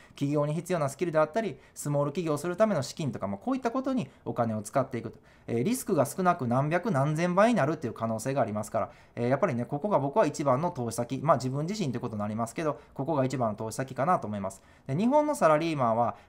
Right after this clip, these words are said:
規律とか勤勉さっていう点では最強なんですね。えー、他の国とかから見ても、やっぱり日本人って勤勉ですよ。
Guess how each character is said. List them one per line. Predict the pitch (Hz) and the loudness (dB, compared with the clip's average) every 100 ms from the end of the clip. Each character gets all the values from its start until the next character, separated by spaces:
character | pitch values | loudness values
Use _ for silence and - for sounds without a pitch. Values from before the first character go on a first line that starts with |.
| - | -10
規 | 214 226 | -4 -4
律 | 226 262 | -6 -4
と | 214 | -2
か | - | -2
勤 | - 247 262 | -2 0 0
勉 | 262 240 | 0 2
さ | 247 | 0
っ | - | 0
て | 143 | -4
い | |
う | |
点 | 139 139 | -2 0
で | 123 | -2
は | |
最 | - 185 214 | 2 2 4
強 | 208 | 2
な | 139 | 0
ん | |
で | 98 | -2
す | 104 | -6
ね。 | 127 - - - | -6 -8 -14 -2
え | 127 | 0
ー、 | |
他 | 160 262 | 2 4
の | 214 | 4
国 | 170 180 | 2 -2
と | 147 | -2
か | 117 | 0
か | 113 | 2
ら | |
見 | 117 | 0
て | 123 | -2
も、 | 120 | -2
や | 190 | 0
っ | |
ぱ | 233 | 2
り | 214 | 2
日 | 202 | 4
本 | 226 220 | 4 4
人 | 208 | 0
っ | 127 | -4
て | |
勤 | - 196 202 | -2 0 2
勉 | 190 | 2
で | 175 | 0
す | 147 | -2
よ。 | 117 | -6